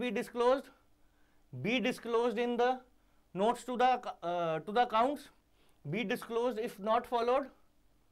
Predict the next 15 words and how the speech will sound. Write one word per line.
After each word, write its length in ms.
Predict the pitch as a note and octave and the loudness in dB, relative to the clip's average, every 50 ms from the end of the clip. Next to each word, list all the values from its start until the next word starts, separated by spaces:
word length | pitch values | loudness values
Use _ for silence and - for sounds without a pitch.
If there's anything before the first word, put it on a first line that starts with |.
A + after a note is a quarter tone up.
| _ _ _ _ _ _ _ _ _ _ _ _ - | _ _ _ _ _ _ _ _ _ _ _ _ -8
be 200 | C3 F3+ B3+ C#4 | -4 -2 0 0
disclosed 640 | G#3 C4 C4 - - B3 B3 B3+ C4 D4 C4+ A3 A3 - _ _ _ _ _ _ _ - | 0 0 -2 -4 -4 0 2 4 4 2 2 -4 -10 -16 _ _ _ _ _ _ _ -4
in 160 | A#3 C4 G#3+ G#3+ | -2 2 2 4
auditor's 360 | G3 F#3+ F3 F#3 E3+ D3+ D3+ | 2 4 2 2 0 0 0
report। 340 | E3+ E3 D3+ D#3+ E3 D#3+ - - _ _ _ _ _ _ _ _ _ _ _ _ _ _ - | -4 -4 -6 -8 -10 -10 -12 -18 _ _ _ _ _ _ _ _ _ _ _ _ _ _ -2
कि 80 | G3+ | 0
अक-, 220 | A3 A3 - - - _ - _ _ _ _ _ _ _ _ | 0 0 0 -2 -10 _ -20 _ _ _ _ _ _ _ _
कहाँ 300 | - G3 F#3 B3 B3+ B3+ - | 4 6 8 8 8 8 6
पे, 220 | A3+ E3+ C3 - - - _ _ _ _ _ _ _ | 2 0 0 -4 -10 -16 _ _ _ _ _ _ _
कहाँ 280 | - A3 G3+ B3 C4+ C#4+ | 4 6 8 8 8 8
पे 140 | C4+ D4+ C#4 | 6 4 4
हमें 240 | C4 C4 C4 C4 | 4 4 4 2
डिस्क्लोज 380 | A3 A#3+ - - A#3+ A#3+ A#3 - | 2 0 -2 0 2 2 2 2
करना 240 | - G3+ F#3 F3+ D3 | 0 -4 -4 -4 -6
है, 120 | A2 - | -8 -10